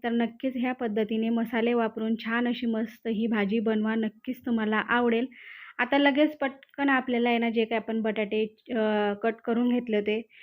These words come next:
ते टाकून घ्यायचे, म्हणजे आपले हे जे काही मसाले आहेत, तर ते जळणार नाही.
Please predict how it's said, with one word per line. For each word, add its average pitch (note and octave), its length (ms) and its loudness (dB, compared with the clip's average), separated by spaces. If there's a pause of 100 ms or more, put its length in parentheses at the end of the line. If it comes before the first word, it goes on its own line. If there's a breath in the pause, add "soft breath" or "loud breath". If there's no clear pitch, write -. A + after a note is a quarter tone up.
(220 loud breath)
ते A#3+ 60 -4
टाकून A#3 400 2
घ्यायचे, A3 400 2
म्हणजे A3+ 220 0
आपले A3+ 240 -2
हे A#3 120 0
जे A3 100 0
काही A3+ 160 -4
मसाले A3 380 -2
आहेत, G#3+ 100 -2
तर G#3+ 180 -14
ते A3+ 180 -4
जळणार A3 440 0
नाही. A#3 200 0